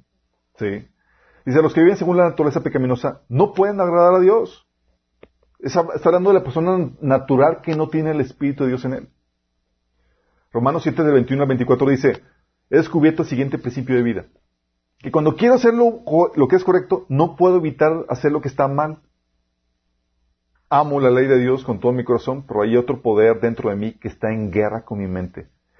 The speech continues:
Ese poder me esclaviza al pecado que todavía está dentro de mí. Soy un pobre desgraciado. ¿Quién me librará de esta vida dominada por el pecado y la muerte?"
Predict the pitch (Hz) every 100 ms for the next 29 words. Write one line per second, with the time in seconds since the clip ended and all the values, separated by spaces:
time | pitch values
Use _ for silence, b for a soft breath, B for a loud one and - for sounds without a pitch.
0 | - - - 123 139 147 - 131 107 127
1 | - 127 123 117 117 123 123 - 151 160
2 | 160 160 143 117 143 135 139 135 156 _
3 | _ _ _ _ _ _ 110 104 - 110
4 | 95 92 90 87 - 90 82 _ 120 123
5 | 120 98 92 98 107 98 95 107 101 -
6 | 98 113 107 110 101 95 95 95 98 -
7 | 95 90 95 - 90 92 90 92 - _